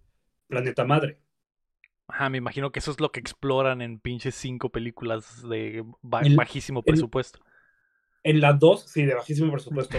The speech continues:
Speaker 1: En la dos
Speaker 2: <laughs>
Speaker 1: es de un grupo de soldados que se queda atrapado en una base de, de avanzada y hay unos insectos que se le meten a, a uno de los soldados y lo convierten en zombie insecto, como
Speaker 2: O sea, es Among Us.
Speaker 1: O sea, sí, es Among Us.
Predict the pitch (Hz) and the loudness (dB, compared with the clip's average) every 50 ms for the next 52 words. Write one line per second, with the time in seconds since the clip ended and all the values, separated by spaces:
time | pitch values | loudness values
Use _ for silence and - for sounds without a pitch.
0 | - - 131 131 131 127 131 147 170 208 254 247 - - - - 123 - - 151 | -6 -4 -4 -2 -2 2 6 6 6 6 4 0 -6 -8 -8 -8 -6 -2 2 6
1 | 143 147 151 143 165 147 143 147 151 151 151 156 160 180 - - - _ _ _ | 8 8 6 6 2 4 6 8 10 10 10 10 8 6 0 -8 -20 _ _ _
2 | _ _ 170 165 165 165 160 165 175 170 147 185 190 180 160 143 - 135 127 139 | _ _ 4 4 4 6 6 6 6 6 4 2 0 0 -2 -4 -6 -6 0 2
3 | 147 147 165 - - - 151 143 - _ - 143 147 143 139 120 - 143 139 139 | 2 2 2 -2 -4 -8 -12 -12 -12 _ -2 0 0 0 -4 -6 -4 -2 -2 0
4 | 143 143 143 143 139 131 139 131 - - 147 139 135 131 120 113 113 113 135 123 | 0 0 -2 -2 -2 -2 -4 -6 -4 -6 -6 -6 -4 -6 -4 -4 -6 -6 -4 -6
5 | 117 117 120 117 113 110 - 135 135 156 196 254 285 - _ _ _ _ _ _ | -4 -2 -4 -4 -6 -6 -6 -4 -2 -2 -4 -4 -6 -12 _ _ _ _ _ _
6 | _ - 143 139 139 139 139 139 139 139 139 139 143 147 151 160 151 147 131 - | _ -4 0 0 2 4 4 4 6 6 6 8 8 10 8 8 6 2 -2 -2
7 | - 139 143 - 165 147 147 - 139 - 123 113 117 117 120 127 127 - 139 135 | -4 -4 2 2 0 0 0 -6 -6 -4 -2 -2 -2 0 -2 -2 0 2 2 2
8 | 131 127 123 120 117 113 117 117 120 117 127 131 131 139 139 139 127 117 - 131 | 4 4 2 2 2 0 0 0 0 2 2 4 6 6 6 6 4 4 0 0
9 | 113 120 120 123 156 196 247 - - - - - - _ - 131 127 123 123 - | 4 4 6 6 6 4 4 0 -6 -14 -20 -20 -18 _ -2 2 4 4 4 4
10 | 131 131 131 165 - 143 131 123 117 110 - 131 123 123 120 120 117 117 113 110 | 6 6 6 6 6 6 6 6 2 2 4 4 4 4 4 2 2 4 2 2
11 | 107 104 107 110 117 - 117 - - 117 104 - 110 104 104 101 101 98 95 95 | 2 0 -2 -2 0 0 -2 2 0 -2 -2 0 -4 0 2 2 2 2 0 -2
12 | - - _ _ _ _ _ _ _ _ _ _ _ _ - - - 123 - 131 | -10 -20 _ _ _ _ _ _ _ _ _ _ _ _ -16 -8 -8 -4 -4 -4
13 | 123 123 135 139 143 127 101 - - - - _ 143 143 139 139 127 120 123 123 | 0 2 0 0 0 -2 -6 -12 -16 -20 -2 _ 4 4 6 6 4 4 4 2
14 | - - _ _ 156 147 - - - - 147 143 135 - 123 120 131 139 156 170 | -2 -10 _ _ -10 -10 -8 0 4 6 8 8 8 6 4 6 8 8 10 10
15 | 196 233 277 269 - - _ | 10 10 8 6 0 -12 _